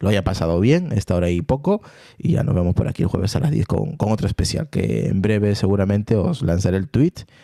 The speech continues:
y en el grupo también para que sepáis el tema que, que vamos a tocar, que va a estar chulo, va a estar muy entretenido,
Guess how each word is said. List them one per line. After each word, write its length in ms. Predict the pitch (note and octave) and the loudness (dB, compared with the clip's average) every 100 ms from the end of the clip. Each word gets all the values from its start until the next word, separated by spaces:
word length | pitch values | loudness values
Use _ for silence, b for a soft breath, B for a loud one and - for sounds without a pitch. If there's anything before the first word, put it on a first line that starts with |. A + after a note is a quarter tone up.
| b b b | b b b
y 80 | F#2+ | 0
en 40 | |
el 60 | F2 | 0
grupo 240 | F2 A2+ | 0 0
también 360 | - F#2 G#2 B2+ | -2 -2 -2 -2
para 220 | B2+ G2+ | -2 -6
que 120 | - | -8
sepáis 300 | G2+ - F#2+ | -8 -4 -2
el 120 | E2+ - | -2 -2
tema 220 | E3+ D#3+ | -2 -2
que, 220 | - - | -4 -4
que 120 | - | -2
vamos 220 | D#3+ D3+ - | -2 -2 -4
a 40 | |
tocar, 220 | - - | -8 -10
que 80 | - | -4
va 60 | - | -2
a 20 | |
estar 180 | - - | -2 -2
chulo, 240 | - - | -4 -4
va 60 | - | -4
a 40 | |
estar 460 | - - - - - b b b b | -2 -2 -4 -8 -14 b b b b
muy 260 | G#2+ G#2 | -2 0
entretenido, 840 | F#2+ F2 F2+ F2 E2 - - - | 0 -2 -2 -2 -4 -4 -6 -8